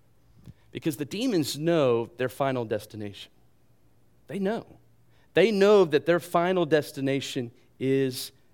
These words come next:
hell, a real conscious place of torment. And those who do not love and submit their lives to Jesus Christ,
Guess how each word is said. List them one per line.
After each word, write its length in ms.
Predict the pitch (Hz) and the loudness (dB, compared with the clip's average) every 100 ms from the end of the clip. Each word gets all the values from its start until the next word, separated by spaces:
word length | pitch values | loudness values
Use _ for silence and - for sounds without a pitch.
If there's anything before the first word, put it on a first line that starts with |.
| _ | _
hell, 400 | 127 110 87 - _ _ _ _ _ _ _ - | -4 -4 -6 -14 _ _ _ _ _ _ _ -12
a 100 | 117 | -10
real 560 | 117 151 170 175 175 175 - _ | -2 2 4 4 2 -4 -18 _
conscious 460 | - 156 160 185 170 | -8 -2 -2 -2 -6
place 580 | - 170 165 165 - - | -4 0 0 0 -6 -18
of 140 | - | -20
torment. 500 | - 156 156 170 180 - _ _ - | -10 -2 0 0 -4 -8 _ _ -6
And 100 | 120 | -2
those 240 | 147 160 | 0 0
who 120 | 156 139 | -2 -4
do 100 | 143 | -2
not 260 | 135 87 | 0 0
love 360 | 127 147 175 160 | 2 2 2 -2
and 100 | - | -8
submit 320 | - 120 156 | -6 -4 -2
their 140 | 143 | -2
lives 240 | 131 143 - | 0 0 -2
to 80 | 123 | -8
Jesus 340 | 127 120 117 | -8 -8 -6
Christ, 380 | - 147 175 | -2 0 -2